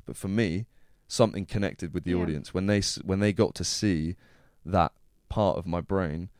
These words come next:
Speaker 1: that is genuinely going, "Oh fuck, I fucked it. Oh no, don't worry." I tell you, sorry, am I allowed to swear?
Speaker 2: Yeah, go for
Speaker 1: Yeah,
Speaker 2: it.
Speaker 1: okay, cool. Um, like, jumping around and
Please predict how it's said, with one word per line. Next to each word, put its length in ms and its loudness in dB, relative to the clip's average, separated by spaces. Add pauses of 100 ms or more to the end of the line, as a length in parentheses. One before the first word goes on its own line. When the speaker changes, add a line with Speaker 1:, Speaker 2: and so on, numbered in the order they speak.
(140)
Speaker 1:
that 120 -2
is 140 -2
genuinely 520 4
going, 360 0 (180)
"Oh 160 2
fuck, 320 2
I 60 -4
fucked 260 -4
it. 80 -6
Oh 100 2
no, 140 2
don't 200 2
worry." 200 2 (240)
I 60 -6
tell 180 -4
you, 120 -4 (300)
sorry, 200 -2
am 80 -4
I 40 -2
allowed 140 -2
to 80 -14
swear? 260 -4 (240)
Speaker 2:
Yeah, 200 2
go 160 -2
for 120 0
Speaker 1:
Yeah, 140 4
Speaker 2:
it. 60 0
Speaker 1:
okay, 120 -6
cool. 200 -8 (340)
Um, 500 2 (240)
like, 220 0 (400)
jumping 300 8
around 440 6
and 400 0